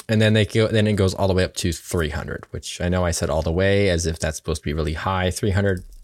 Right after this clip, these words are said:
but that is kind of middle of the road. I know we're trying to, I think Toyota is trying to shoot for five or six hundred, maybe seven hundred mile range, uh, based on their newsroom, but, um, that's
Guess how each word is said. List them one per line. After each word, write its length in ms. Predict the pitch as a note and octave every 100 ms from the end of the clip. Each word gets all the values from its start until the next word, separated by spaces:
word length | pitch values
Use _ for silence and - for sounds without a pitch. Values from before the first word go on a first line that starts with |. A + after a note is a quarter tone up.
| -
but 100 | A#2
that 200 | C3 -
is 140 | C#3
kind 260 | - - A2
of 200 | F#2 F2+
middle 400 | F2 F2 F#2 F2+
of 80 | E2+
the 100 | D#2+
road. 400 | E2 E2 F2 E2+
I 60 |
know 120 | E2+ E2+
we're 120 | E2
trying 400 | - E2 D#2+ D#2
to, 480 | - D#2+ D#2 D2+ -
I 80 | D2+
think 220 | G2+ E2+
Toyota 320 | - E2+ F#2+
is 140 | D#2 -
trying 260 | - E2
to 60 | D#2
shoot 340 | - - E2
for 580 | - - D2+ D2+ D2 C#2+
five 520 | - - - C#3+ A2
or 80 | -
six 360 | - - G2+ -
hundred, 260 | D2+ C#2+ C#2 _ _ _ _
maybe 260 | F2 F2 F2
seven 300 | - D#2+ F2
hundred 200 | D#2+ C#2+
mile 260 | D#2 D#2 D#2+
range, 480 | D#2+ E2 D#2+ - -
uh, 200 | E2+ D2 - _ _ _ _ F2+
based 300 | F2 D#2+ E2
on 120 | D2
their 180 | D2+ D2+
newsroom, 640 | D#2 E2+ D#2+ D2 D#2+ E2
but, 300 | - D#2+ -
um, 220 | D#2 D2+ D#2+
that's 280 | D#2+ -